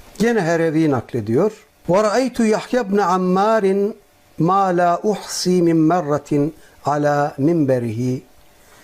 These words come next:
Yahya bin Ammar'ı defalarca, sayısız kere gördüm. Minberi üzerindeydi. Minberinden hutbe irad ediyordu. "Yukeffirahum." Eş'arileri tekfir ediyordu.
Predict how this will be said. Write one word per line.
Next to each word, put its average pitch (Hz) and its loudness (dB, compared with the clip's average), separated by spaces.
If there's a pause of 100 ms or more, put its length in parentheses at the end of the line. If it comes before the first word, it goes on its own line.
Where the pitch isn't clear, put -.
(680)
Yahya 151 -2
bin 196 0
Ammar'ı 175 0
defalarca, 180 -2
sayısız 156 -2
kere 135 -4 (640)
gördüm. 165 0 (500)
Minberi 160 2
üzerindeydi. 143 0
Minberinden 139 0 (100)
hutbe 214 -4
irad 135 0
ediyordu. 110 -2 (220)
"Yukeffirahum." 190 -2 (1200)
Eş'arileri 175 -2
tekfir 202 -4
ediyordu. 110 -4